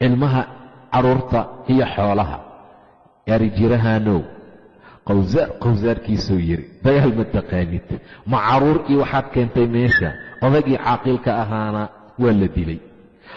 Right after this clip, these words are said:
Wa amara rasuulullaahi, rasuulkii Alla wuxuu amray bijamci alghanaa'imi, ghaniimooyinka in la soo jamciyo, wasadyi iyo qafaalkii.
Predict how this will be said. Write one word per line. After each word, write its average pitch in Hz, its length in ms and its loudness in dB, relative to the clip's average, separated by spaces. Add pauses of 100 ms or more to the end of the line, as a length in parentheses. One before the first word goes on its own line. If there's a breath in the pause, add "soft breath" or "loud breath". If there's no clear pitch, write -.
(160 loud breath)
Wa 107 180 4
amara 113 360 2
rasuulullaahi, 123 960 2
rasuulkii 127 600 -2
Alla 127 260 0
wuxuu 135 440 -2
amray 127 340 -2
bijamci 123 560 -2
alghanaa'imi, 120 1000 2 (260 loud breath)
ghaniimooyinka 135 760 2
in 123 100 0
la 120 60 0
soo 127 240 0
jamciyo, 90 540 -6 (520 loud breath)
wasadyi 135 760 0 (100)
iyo 123 200 4
qafaalkii. 123 760 -2